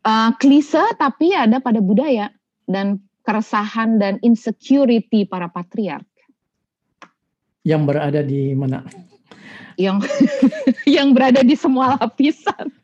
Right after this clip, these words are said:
Speaker 2: <laughs>
Speaker 1: Tapi tentunya yang paling menyebalkan yang punya posisi kuasa sekarang.
Speaker 2: Oke.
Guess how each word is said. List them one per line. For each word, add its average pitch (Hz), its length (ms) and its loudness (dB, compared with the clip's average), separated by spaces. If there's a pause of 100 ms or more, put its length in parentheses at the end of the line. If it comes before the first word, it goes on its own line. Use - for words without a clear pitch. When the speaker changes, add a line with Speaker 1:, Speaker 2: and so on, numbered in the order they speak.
(140)
Speaker 2:
<laughs> - 260 -2
Speaker 1:
Tapi 339 300 0
tentunya 320 480 0
yang 285 160 0
paling 254 320 2
menyebalkan 240 1040 2
yang 240 240 -2
punya 196 480 -6
posisi 208 400 -10
kuasa 254 480 -10
sekarang. 262 560 -12 (480)
Speaker 2:
Oke. 127 480 -6